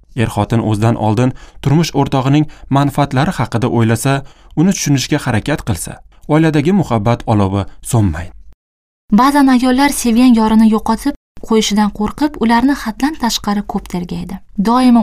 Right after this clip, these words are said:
Speaker 2: uning nimalar bilan bandligini o'zicha kuzatadi. Buning oqibatida bo'lar-bo'lmasga rashk qiladi. Behuda rashk er kishining g'azabini qo'zg'atadi. Ayolning yoki erkakning o'z turmush o'rtog'iga ishonmasligi ham ularning ko'nglini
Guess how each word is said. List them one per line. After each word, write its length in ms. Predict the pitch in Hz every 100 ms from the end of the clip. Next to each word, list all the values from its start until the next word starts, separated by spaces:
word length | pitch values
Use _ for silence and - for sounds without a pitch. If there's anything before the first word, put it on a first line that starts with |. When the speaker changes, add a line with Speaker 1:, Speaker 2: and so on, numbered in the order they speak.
| 214
Speaker 2:
uning 180 | 226 226
nimalar 320 | 214 226 269 226
bilan 260 | 220 220 208
bandligini 600 | 208 202 196 190 180 196 208 208
o'zicha 280 | 196 180 180
kuzatadi. 420 | 175 175 185 180 190 - - 196
Buning 220 | 226 226 214
oqibatida 480 | 196 196 208 214 240 220
bo'lar-bo'lmasga 840 | 214 247 277 214 208 190 190 - 208 - 185
rashk 220 | 185 - -
qiladi. 280 | 185 180 190 - - - - 214
Behuda 360 | 269 269 254 240
rashk 280 | 240 247 - - 226
er 80 | 240 -
kishining 360 | - 202 220 208
g'azabini 420 | 190 185 180 180 -
qo'zg'atadi. 500 | 175 175 - 175 180 - - - 190
Ayolning 360 | 202 208 220 220
yoki 240 | 208 - 208
erkakning 420 | - 214 240 226 -
o'z 200 | - 277 -
turmush 280 | 214 202 208 196
o'rtog'iga 440 | - 190 190 220 -
ishonmasligi 600 | - 196 196 190 190 190 -
ham 140 | 330 - _ _ -
ularning 440 | 226 240 214 269 285
ko'nglini 400 | 202 190 185